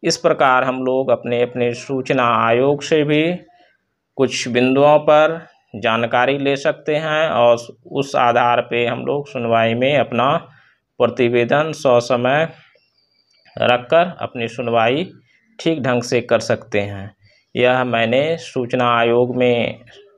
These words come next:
जमा करवाया है, देख लीजिए, डेट है बाईस नौ दो हज़ार बाईस।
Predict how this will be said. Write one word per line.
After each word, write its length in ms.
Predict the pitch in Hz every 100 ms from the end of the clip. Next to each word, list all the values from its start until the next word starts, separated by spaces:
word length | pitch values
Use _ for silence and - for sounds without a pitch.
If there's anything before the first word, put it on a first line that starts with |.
| _ -
जमा 320 | 117 120 127
करवाया 500 | 131 127 127 131 131
है, 300 | 156 147 143
देख 260 | 117 113 127
लीजिए, 320 | 117 120 123
डेट 320 | 107 110 -
है 100 | 139
बाईस 360 | 131 107 107 -
नौ 180 | 120 113
दो 180 | 117 113
हज़ार 220 | 123 120
बाईस। 420 | 120 123 139 143